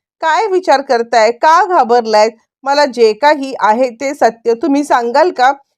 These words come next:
यावरती ऐश्वर्या म्हणते, "काय बोलताय तुम्ही?" सारंग म्हणतो, मग काय,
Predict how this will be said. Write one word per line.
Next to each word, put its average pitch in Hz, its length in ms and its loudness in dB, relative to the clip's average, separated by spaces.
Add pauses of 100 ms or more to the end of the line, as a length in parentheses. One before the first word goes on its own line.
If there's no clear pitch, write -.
(120)
यावरती 302 420 0
ऐश्वर्या 254 380 0
म्हणते, 330 260 -4
"काय 330 260 0
बोलताय 359 360 -2
तुम्ही?" 254 360 -4 (240)
सारंग 247 400 -2
म्हणतो, 330 280 -2
मग 302 200 0 (120)
काय, 277 200 4